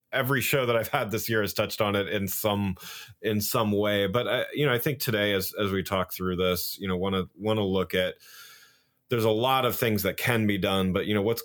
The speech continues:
what's gonna make the most meaningful impact to marketers as we, you know, as we move forward. So, um, but let's start with, you know, uh, HubSpot made a big announcement of HubSpot A I.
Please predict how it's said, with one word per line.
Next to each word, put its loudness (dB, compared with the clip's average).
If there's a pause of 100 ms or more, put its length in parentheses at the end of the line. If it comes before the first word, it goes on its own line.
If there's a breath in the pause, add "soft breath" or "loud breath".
what's -2
gonna 0
make 0
the -4
most -2
meaningful -2
impact -4 (160)
to -6
marketers -2
as -4
we, -4 (100)
you -6
know, -4
as -6
we -8
move -8
forward. -8
So, 0
um, 0 (360)
but -4
let's -2
start 2
with, -2
you 0
know, 2 (100)
uh, -4
HubSpot -2
made 4
a 2
big 0
announcement 0 (180)
of -2
HubSpot -2
A 2
I. 0